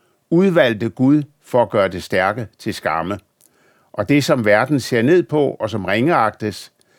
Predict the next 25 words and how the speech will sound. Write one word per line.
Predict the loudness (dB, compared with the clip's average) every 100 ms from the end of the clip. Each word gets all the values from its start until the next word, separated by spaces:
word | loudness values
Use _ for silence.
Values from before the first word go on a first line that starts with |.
| _ _ _
det, | -2 0
som | 2 0 0 -6 -2
ingenting | 2 2 2 0 -2 0
er, | 0 -2 -6 _ _ _ _ _
udvalgte | 2 4 4 2 2 -2 -6
Gud | 0 2 2
for | 0 -2
at | -2
gøre | 2 0
det, | 2 -2
som | -2 -6 -4
er | -4 -2
noget, | 0 2 0 -2
til | -4 -4
ingenting, | -2 -2 -2 -2 -4 -6 _ _ _ _ _
for | _ 0
at | 0
ingen | 2 2 2
skal | 0 -2
have | 0 0
noget | 0 2
at | 2
være | 2 0
stolt | 0 0 0 0
af | -4 -4